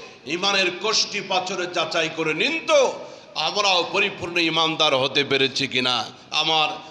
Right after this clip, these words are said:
ব্যক্তি জীবন, পারিবারিক জীবন, আমার ব্যবসা বাণিজ্য, চাকরি বাকরি, সকল ক্ষেত্রে নবীজির প্রতি আমাদের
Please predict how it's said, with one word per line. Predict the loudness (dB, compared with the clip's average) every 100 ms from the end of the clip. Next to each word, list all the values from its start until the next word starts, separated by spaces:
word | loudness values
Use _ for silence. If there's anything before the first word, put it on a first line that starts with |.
| -12 -6
ব্যক্তি | -6 -4 -6
জীবন, | -4 -2 -2 -2 -2
পারিবারিক | -2 0 0 -2 -2
জীবন, | -2 -2 -4 -8 -16 -10
আমার | -4 0 0
ব্যবসা | 2 -2 -2 -4 -2
বাণিজ্য, | 0 0 0 -2 -2 -4 -12 -4
চাকরি | -2 0 0 -2
বাকরি, | 0 0 -2 -2
সকল | 0 2 4 6 6 4
ক্ষেত্রে | 0 0 2 0 -2 -8 -16 -18 -18 -8
নবীজির | -2 0 0 0 2 2 0 -2 -2
প্রতি | -2 -2 -8 -8
আমাদের | -2 0 2 2